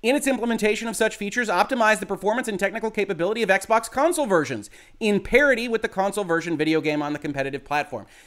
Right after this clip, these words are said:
This is not a non-standard concept, and I understand how you read this provision and you look at things and you say, "Well, Sony is trying to act nefariously." But in respect of the parity provisions,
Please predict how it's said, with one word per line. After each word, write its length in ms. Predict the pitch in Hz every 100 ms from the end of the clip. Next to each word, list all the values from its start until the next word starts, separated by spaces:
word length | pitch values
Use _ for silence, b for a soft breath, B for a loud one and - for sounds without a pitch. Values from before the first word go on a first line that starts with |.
| b -
This 340 | 185 302 -
is 300 | 247 254 175
not 440 | 185 180 202 214 - -
a 120 | 226
non-standard 1080 | 196 165 180 180 175 - 165 170 160 151 -
concept, 680 | - 151 156 - 113 92
and 120 | 151 151
I 100 | 165
understand 540 | 277 269 - 214 190
how 100 | 180
you 160 | 170 135
read 240 | 180 247
this 120 | 226
provision 520 | - 175 170 160 165 160 B B
and 140 | 165
you 100 | 160 143
look 200 | 247 247
at 120 | -
things 300 | 220 208 185
and 120 | 170
you 80 | 151
say, 180 | 160 139
"Well, 320 | 196 180 - B B
Sony 440 | - 220 240 262
is 120 | 240 226
trying 400 | - 190 196 190
to 160 | 196
act 280 | 147 151 -
nefariously." 840 | 156 143 139 131 123 113 110 98 - b b - -
But 400 | 233 123 - - _ _ _ _ _
in 180 | 226 269
respect 600 | 262 - - 294 285 285
of 100 | 233
the 80 | 277
parity 480 | - 247 226 202 165
provisions, 640 | - 135 127 117 120 117